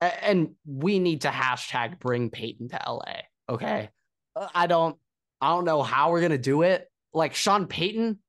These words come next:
uh, according to you, he wants to come here. He wants to. Uh, that's what you've been saying.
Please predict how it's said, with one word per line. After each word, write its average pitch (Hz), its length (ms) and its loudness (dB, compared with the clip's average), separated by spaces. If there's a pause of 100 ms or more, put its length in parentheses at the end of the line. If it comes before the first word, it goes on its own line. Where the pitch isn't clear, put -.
(120)
uh, 147 100 -4
according 180 380 0
to 139 60 0
you, 175 460 0 (260)
he 147 220 -10
wants 160 280 0
to 180 80 0
come 160 240 -2
here. 170 320 -4 (500)
He 170 160 -2
wants 135 360 0
to. 175 300 -2 (300)
Uh, 170 140 -2
that's 170 280 0
what 185 100 0
you've 165 200 -2
been 156 140 0
saying. 139 440 -2